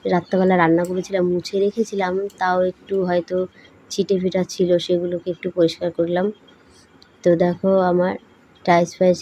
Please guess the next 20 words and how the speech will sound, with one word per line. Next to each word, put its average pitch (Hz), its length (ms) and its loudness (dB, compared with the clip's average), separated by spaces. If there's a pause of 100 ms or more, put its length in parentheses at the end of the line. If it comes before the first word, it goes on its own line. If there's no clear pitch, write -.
(100)
গ্যাস 175 260 2
ট্যাস 175 200 -2
সব 180 240 -2
মোছা 170 420 -2
হয়ে 175 260 2
গেছে, 170 320 -2 (640)
বাসনও 180 560 2
মাজা 175 380 2
হয়ে 170 300 2
গেছে। 180 380 -4 (960)
তো 180 100 -2 (420)
চলো 180 280 0
এবার 175 260 4
চলে 165 260 2
যাই, 185 180 4
বাসনগুলোকে 170 680 0
উবুড় 165 460 -2
দিয়েছি 180 420 -2
সেই 170 260 0
জায়গাতে। 165 460 -2